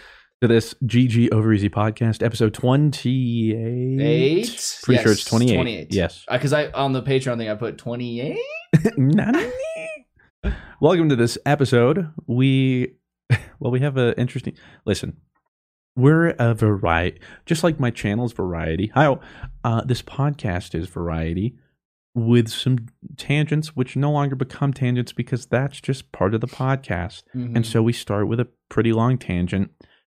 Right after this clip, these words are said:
Speaker 1: I go on quite a bit. The problem is if you get me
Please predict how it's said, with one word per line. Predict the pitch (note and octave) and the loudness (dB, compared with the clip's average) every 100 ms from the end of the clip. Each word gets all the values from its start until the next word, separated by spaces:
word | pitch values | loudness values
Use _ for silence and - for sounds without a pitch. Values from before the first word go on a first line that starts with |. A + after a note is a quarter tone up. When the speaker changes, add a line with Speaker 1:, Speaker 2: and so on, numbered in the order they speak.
| _ _ G#2 | _ _ 0
Speaker 1:
I | A2+ B2 B2+ B2+ C3 _ _ _ _ | 2 4 2 0 -2 _ _ _ _
go | A#2+ A2 | 4 6
on | G#2 A2 G#2+ | 6 4 2
quite | - G#2+ G#2 | 2 2 4
a | |
bit. | G#2 - | 0 -2
The | - | 0
problem | D#3 D#3+ | 0 2
is | B2+ | 2
if | A2+ - | 0 -2
you | A#2 | -4
get | F3 | -2
me | B2 | -2